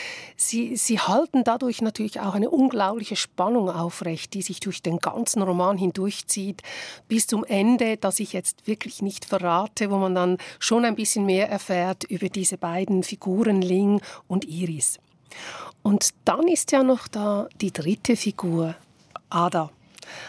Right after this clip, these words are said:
Die hat es wirklich gegeben. Und zwar ist es Ada Lovelace. Äh, sie hat im neunzehnten Jahrhundert in England gelebt. Sie ist die Tochter des britischen Dichters Lord Byron. Sie ist Mathematikerin gewesen, hat sich für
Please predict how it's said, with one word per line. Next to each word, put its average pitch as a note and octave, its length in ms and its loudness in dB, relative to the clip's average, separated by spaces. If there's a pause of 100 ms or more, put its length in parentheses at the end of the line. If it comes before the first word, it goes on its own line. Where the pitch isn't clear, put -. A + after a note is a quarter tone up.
(260)
Die G3 120 -2
hat G#3+ 260 0
es G3+ 280 0
wirklich A#3+ 460 2
gegeben. A3+ 640 2 (380)
Und A3+ 160 4
zwar G#3 320 4
ist A#3+ 180 0
es - 220 -2
Ada F#3+ 460 2
Lovelace. A#3 800 2 (400)
Äh, G3+ 160 0
sie G#3 140 4
hat G3+ 100 0
im F#3 120 6
neunzehnten G#3 600 2
Jahrhundert G#3+ 540 6
in G3+ 100 4
England G3+ 540 4
gelebt. G3 520 0
Sie - 120 0
ist - 100 -2
die A3 60 -2
Tochter G3+ 400 0
des - 300 2 (420)
britischen G#3 420 2
Dichters G3+ 460 0
Lord F3+ 320 0
Byron. G#3 600 4
Sie - 120 0
ist - 160 -6
Mathematikerin F3+ 1000 2
gewesen, G#3 640 2
hat F#3+ 140 -4
sich G3 160 -2
für F#3 220 2